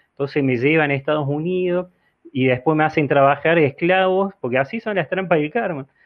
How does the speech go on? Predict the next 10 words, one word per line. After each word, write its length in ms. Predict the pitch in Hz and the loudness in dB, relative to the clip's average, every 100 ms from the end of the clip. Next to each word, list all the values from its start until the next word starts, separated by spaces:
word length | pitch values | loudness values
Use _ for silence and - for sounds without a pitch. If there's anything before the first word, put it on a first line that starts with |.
| _ | _
Entonces 280 | - 143 135 | -12 -6 -4
te 80 | 160 | -2
hacen 200 | 165 151 | -4 -2
trabajar 600 | 139 139 139 165 170 165 _ _ _ - | 0 0 0 -2 -4 -6 _ _ _ -4
de 80 | 127 | -4
esclavo 540 | - 160 170 185 170 | -2 -2 2 2 2
en 600 | 151 131 - _ 139 131 | 0 -4 -10 _ -6 -4
no 100 | 147 151 | -4 -4
sé 180 | 165 | -4
qué, 100 | 156 | -4